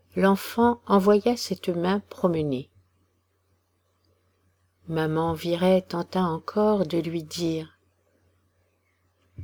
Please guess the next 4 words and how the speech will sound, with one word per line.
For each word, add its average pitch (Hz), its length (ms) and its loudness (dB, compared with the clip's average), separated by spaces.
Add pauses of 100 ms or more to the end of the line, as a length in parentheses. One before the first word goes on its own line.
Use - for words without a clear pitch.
(240)
Allons, 175 560 -2 (180)
voyons, 190 600 6
ma 170 160 0
mignonne 160 580 -2